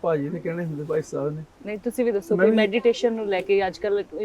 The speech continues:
Speaker 2: ਉਹਨਾਂ ਨੇ ਯੋਗਾ ਦਾ ਜ਼ਿਕਰ ਕੀਤਾ, ਅੱਜ ਕੱਲ੍ਹ ਵੈਸੇ ਵੀ ਕਹਿੰਦੇ ਮੈਡੀਟੇਸ਼ਨ, ਕੀ ਸਿਰਫ ਯੋਗਾ ਇੱਕ ਤਰੀਕਾ ਮੈਡੀਟੇਸ਼ਨ ਦਾ?
Speaker 1: ਨਹੀਂ, ਅਹ, ਨਹੀਂ, ਸ਼ਬਦ ਹੈ ਮੈਡੀਟੇਸ਼ਨ। ਮੈਂ ਜਦੋਂ ਭਾਈ ਸਾਹਿਬ ਨੇ ਕਿਹਾ ਨਾ ਯੋਗਾ, ਤੇ ਮੈਨੂੰ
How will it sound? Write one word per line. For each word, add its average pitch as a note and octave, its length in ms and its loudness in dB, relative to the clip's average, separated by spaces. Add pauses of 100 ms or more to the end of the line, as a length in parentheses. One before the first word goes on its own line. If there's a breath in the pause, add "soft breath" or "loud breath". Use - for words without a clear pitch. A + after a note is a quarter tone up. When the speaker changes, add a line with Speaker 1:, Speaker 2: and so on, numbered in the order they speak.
(180)
Speaker 2:
ਉਹਨਾਂ A3 180 -4
ਨੇ A3+ 80 -6
ਯੋਗਾ F#3+ 300 2
ਦਾ G#3+ 120 0
ਜ਼ਿਕਰ G3+ 240 -2
ਕੀਤਾ, G#3+ 220 0
ਅੱਜ G#3 80 -2
ਕੱਲ੍ਹ G#3+ 160 -2
ਵੈਸੇ G#3 240 -2
ਵੀ A#3 60 -4
ਕਹਿੰਦੇ A3 220 -4
ਮੈਡੀਟੇਸ਼ਨ, G#3 520 -2 (280 loud breath)
ਕੀ E4 160 8
ਸਿਰਫ D#4 280 0
ਯੋਗਾ G3+ 480 8
ਇੱਕ B3+ 380 -4 (160)
ਤਰੀਕਾ C4+ 320 0
ਮੈਡੀਟੇਸ਼ਨ B3 580 0
ਦਾ? A#3+ 160 -4
Speaker 1:
ਨਹੀਂ, G#3 340 -4
ਅਹ, C#3+ 920 -8
ਨਹੀਂ, D3 220 -2 (140)
ਸ਼ਬਦ E3 440 2
ਹੈ C#3+ 320 -2
ਮੈਡੀਟੇਸ਼ਨ। D3+ 480 -4
ਮੈਂ F#3+ 280 2 (280)
ਜਦੋਂ F3 140 -4 (160)
ਭਾਈ E3 140 2
ਸਾਹਿਬ D3 200 -2
ਨੇ D3 60 -8
ਕਿਹਾ D#3+ 180 0
ਨਾ F#3 80 0
ਯੋਗਾ, D3+ 320 0
ਤੇ D#3+ 100 -6
ਮੈਨੂੰ D#3 300 -6